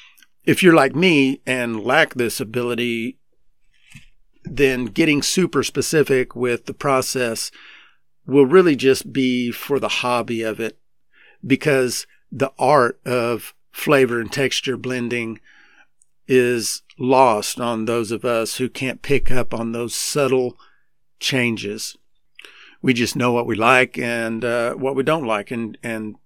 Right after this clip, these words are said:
but can't really make complex descriptions and notes about it. You know what I mean? So for those of you who are really sensitive, uh, getting really deep in the complexity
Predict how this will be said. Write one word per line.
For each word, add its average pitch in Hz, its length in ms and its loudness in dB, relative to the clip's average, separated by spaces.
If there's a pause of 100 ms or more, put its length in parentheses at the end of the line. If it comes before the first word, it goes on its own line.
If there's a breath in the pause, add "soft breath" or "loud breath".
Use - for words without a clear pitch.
(720)
but 147 320 -4
can't 147 240 0
really 135 640 2
make 131 320 -4
complex 135 600 -4
descriptions 127 720 0
and 117 180 -4
notes 131 380 -4
about 110 380 -4
it. 107 240 -10 (160)
You 135 140 -6
know 120 120 -4
what 120 80 -6
I 113 40 -4
mean? 113 300 -6
So 117 360 -4 (1040 loud breath)
for - 140 -4
those 143 280 4
of 127 160 2
you 139 340 4
who 120 120 -2
are 117 160 0
really 117 260 -2
sensitive, 156 720 -4 (420)
uh, 117 320 -4 (680)
getting 151 320 0
really 139 240 4
deep 131 340 2
in 117 80 -4
the 113 80 -6
complexity 120 880 -6